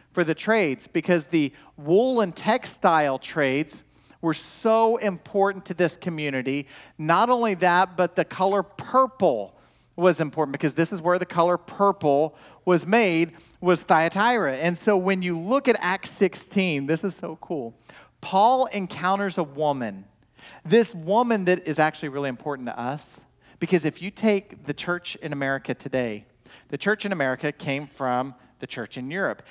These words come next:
In the church in Europe, we actually can follow in Scripture and go all the way back to a single convert. Isn't that pretty cool? Like, we can go back to a single convert. Acts sixteen says that Paul encountered this woman named Lydia, who was a seller of purple, and she was from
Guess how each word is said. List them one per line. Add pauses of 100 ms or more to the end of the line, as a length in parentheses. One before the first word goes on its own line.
(140)
In
the
church
in
Europe,
we
actually
can
follow
in
Scripture
and
go
all
the
way
back
to
a
single
convert. (240)
Isn't
that
pretty
cool? (300)
Like,
we
can
go
back
to
a
single
convert.
Acts
sixteen
says (440)
that
Paul
encountered
this
woman
named
Lydia,
who
was
a
seller
of
purple,
and
she
was
from